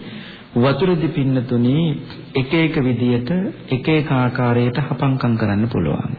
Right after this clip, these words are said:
නිසා වතුරට බහින කෙනා මෙතන බුදුහාමුදුරුවෝ ගන්නෙ උපමාවක් හැටියට විතරයි. මේ වතුරට බහින හත් දෙනාම තථාගතයන් වහන්සේ උපමා කරන්නේ පින්නතුනි වෙන කාටවත් නෙවෙයි ගිහි පැවිදි අපි ඔක්කොටම.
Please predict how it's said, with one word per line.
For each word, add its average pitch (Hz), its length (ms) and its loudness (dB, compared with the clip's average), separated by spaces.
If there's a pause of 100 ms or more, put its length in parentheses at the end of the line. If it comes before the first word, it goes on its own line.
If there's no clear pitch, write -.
(1400)
නිසා 165 320 2
වතුරට 160 420 2
බහින 151 300 2
කෙනා 151 320 2
මෙතන 139 320 2
බුදුහාමුදුරුවෝ 127 760 2
ගන්නෙ 120 420 2 (380)
උපමාවක් 131 600 2
හැටියට 117 420 0
විතරයි. 107 540 -2 (960)
මේ 131 200 2
වතුරට 143 380 2
බහින 135 280 2
හත් 120 240 2
දෙනාම 131 480 4
තථාගතයන් 131 680 2
වහන්සේ 120 460 2
උපමා 120 340 2
කරන්නේ 110 420 2
පින්නතුනි 110 540 2 (480)
වෙන 123 260 2
කාටවත් 120 580 2
නෙවෙයි 120 260 2
ගිහි 113 220 2
පැවිදි 113 380 2
අපි 110 220 0
ඔක්කොටම. - 580 -4